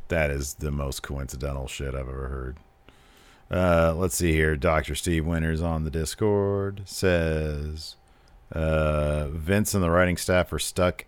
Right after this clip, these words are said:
at a sizzler arguing about splitting the bill.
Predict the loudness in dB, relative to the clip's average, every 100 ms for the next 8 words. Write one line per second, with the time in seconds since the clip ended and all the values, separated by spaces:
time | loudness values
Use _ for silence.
0 | -6 -2 0 -2 -6 -6 -4 0 0 0
1 | 0 2 2 0 -2 0 0 -2 0 0
2 | 0 0 -4 -2 0 0 -2 0 2 4
3 | 2